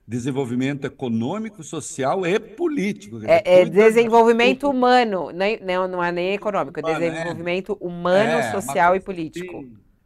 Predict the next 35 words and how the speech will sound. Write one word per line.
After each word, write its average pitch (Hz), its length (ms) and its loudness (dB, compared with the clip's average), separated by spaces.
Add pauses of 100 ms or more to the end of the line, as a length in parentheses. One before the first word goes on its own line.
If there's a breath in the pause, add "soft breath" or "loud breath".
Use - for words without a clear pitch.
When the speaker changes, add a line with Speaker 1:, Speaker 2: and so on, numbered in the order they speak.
(200)
Speaker 1:
é 127 60 -12
uma 151 120 -10
coisa 160 240 -6
assim 160 180 -8
holística, 135 1040 -10 (140)
né? 123 400 -14 (400)
É, 107 200 -10
de 107 100 -12
extrema 123 320 -8
direita. 107 380 -8
E 220 100 -8
segundo, 156 640 -8 (240 loud breath)
um - 120 -4
ministro 190 400 -2
até - 160 -6
pode 156 280 -8
contrariar 117 540 -6
outro, 123 480 -6
caçar, 120 480 -10
liminar, 107 560 -8
não 110 100 -10
sei 104 180 -14
o 95 40 -10
quê, 139 360 -8
a 110 40 -4
depender 110 400 -10
das 120 80 -12
circunstâncias, 107 340 -18
pode, 143 220 -4
mas 175 140 -6
não 220 180 -6
pode 196 320 -4
via 185 220 -8
habeas 190 280 -10
corpus. - 600 -12